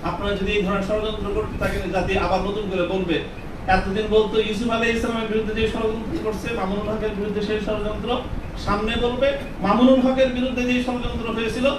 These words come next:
আব্দুল্লাহর বিরুদ্ধে সেই ষড়যন্ত্র। আমাদের এই কারাবরণ, আমরা এই শব্দগুলি বেশি বলি।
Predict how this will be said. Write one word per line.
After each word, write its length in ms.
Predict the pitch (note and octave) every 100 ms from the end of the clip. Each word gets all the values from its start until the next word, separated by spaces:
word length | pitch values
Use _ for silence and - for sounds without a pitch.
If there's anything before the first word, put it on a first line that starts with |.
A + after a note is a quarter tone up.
| - -
আব্দুল্লাহর 480 | G#3+ G#3 A#3 G#3+ F3
বিরুদ্ধে 260 | F3+ F#3
সেই 160 | G#3 F#3
ষড়যন্ত্র। 640 | D#3 D3 - - - C5 D#5+ E5+ F5+ - - - - - -
আমাদের 300 | - D#3+ D#3+
এই 80 | D#3+
কারাবরণ, 680 | D#3+ D#3 C#3+ C#3+ C#3 A#2+ A#2 - - - - - - - - - - - -
আমরা 220 | F3 G3+
এই 60 | G3
শব্দগুলি 420 | G#3+ F#3+ G#3 G3+
বেশি 300 | F#3+ G3+ F3
বলি। 340 | C#3+ B2+ A#2+